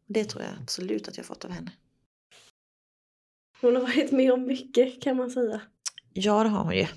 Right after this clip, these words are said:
Speaker 1: Så hon har ju faktiskt varit med i, i, höll jag på att säga, ett krig också. Ehm, och jag tänker som, som dotter att jag kanske skulle ha frågat ännu mer egentligen. Ehm,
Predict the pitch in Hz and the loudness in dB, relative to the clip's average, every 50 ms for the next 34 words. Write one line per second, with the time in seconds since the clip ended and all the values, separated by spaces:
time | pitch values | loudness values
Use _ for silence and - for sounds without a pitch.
0 | - - _ - - - - 185 185 190 190 185 185 190 190 185 - 180 - - | -14 -20 _ -16 -10 -6 -2 0 2 2 2 2 0 -2 -4 -4 -4 -4 -4 -4
1 | - 190 - - 180 180 - 185 180 180 - 175 - - 190 185 180 175 160 - | -6 -6 -4 -4 -4 -2 -2 -2 -4 -4 -6 -8 -10 -10 -10 -10 -10 -12 -14 -18
2 | - - 185 175 170 170 - 175 165 - - - 185 185 185 190 180 180 - 180 | -12 -10 -8 -8 -6 -6 -6 -6 -6 -6 -6 -4 -2 -2 -2 -4 -8 -10 -12 -12
3 | 175 - - 185 180 175 170 175 175 170 170 170 165 170 170 _ _ _ _ _ | -10 -8 -6 -6 -4 -4 -6 -8 -8 -10 -10 -12 -14 -14 -16 _ _ _ _ _
4 | _ _ _ _ _ _ _ _ _ _ _ _ _ - _ _ _ _ _ _ | _ _ _ _ _ _ _ _ _ _ _ _ _ -20 _ _ _ _ _ _
5 | _ _ _ _ - 190 196 202 202 196 196 - - - 214 190 180 180 190 - | _ _ _ _ 0 2 2 2 2 0 -4 -10 -6 -4 -2 -2 -2 -4 -6 -6
6 | - 196 190 190 185 185 - - - 175 180 180 180 175 180 175 175 175 175 180 | -4 -2 -2 -2 -4 -6 -8 -8 -8 -8 -8 -8 -8 -10 -10 -10 -10 -12 -12 -14
7 | 175 _ _ _ _ _ _ _ _ _ _ _ _ _ _ _ _ _ - - | -16 _ _ _ _ _ _ _ _ _ _ _ _ _ _ _ _ _ -10 -8
8 | - 190 185 180 190 190 - - - 175 175 180 180 - - - - 190 190 190 | -4 -4 -2 -2 -4 -6 -8 -6 -4 -4 -2 -2 -4 -6 -10 -8 -8 -8 -8 -8
9 | 185 - - - 180 - 185 175 180 170 - - 196 185 180 175 180 185 190 185 | -10 -8 -6 -6 -4 -2 -4 -4 -4 -8 -6 -6 -4 -4 -4 -4 -4 -4 -2 -2
10 | 185 190 190 190 185 160 - - - - - 165 165 _ _ - - - - - | -2 -2 -2 -4 -6 -8 -10 -10 -8 -10 -10 -12 -16 _ _ -20 -20 -20 -20 -20
11 | - - - _ _ _ _ - 196 180 175 170 170 170 170 165 165 165 165 170 | -20 -20 -20 _ _ _ _ -14 -12 -10 -10 -10 -10 -8 -8 -8 -8 -6 -8 -8
12 | 170 | -10